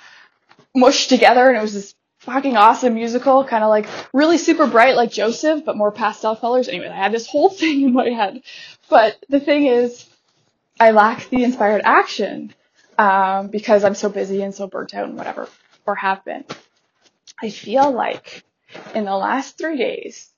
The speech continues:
I've been doing my grounding practices, really taking the time for myself to do this, like, really, and I go out there, I, um, sometimes I, like, listen to my friends' voice notes while I'm grounding, and sometimes I just listen to the nature and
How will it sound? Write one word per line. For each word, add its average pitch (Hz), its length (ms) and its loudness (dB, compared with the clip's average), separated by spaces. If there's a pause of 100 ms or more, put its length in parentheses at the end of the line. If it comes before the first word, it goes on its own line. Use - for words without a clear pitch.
(380)
I've 196 180 -4
been 196 160 -8
doing 214 320 -2
my 302 140 2
grounding 214 400 2
practices, 208 500 -8
really 320 360 -2
taking 269 340 -6
the 220 100 -4
time 202 280 -4
for 208 120 -14
myself 196 520 -6
to 208 100 -8
do - 180 -12
this, 247 300 -4
like, 202 220 -8
really, 294 420 -4 (320)
and 285 100 -2
I 320 80 2
go 294 200 4
out 294 240 4
there, 226 440 0 (960)
I, 208 520 2 (540)
um, 202 540 2 (100)
sometimes 277 520 4
I, 233 100 6
like, 208 160 4
listen 208 260 -4
to 214 60 -8
my 208 120 -6
friends' 208 340 -6
voice 208 300 -2
notes 214 220 -4
while 208 140 0
I'm 202 180 -4
grounding, 208 480 -6 (320)
and 240 140 -8
sometimes 277 400 -4
I - 140 -6
just 214 260 -6
listen 214 240 -6
to 220 80 -6
the 208 80 -12
nature 302 600 -2
and 202 360 -8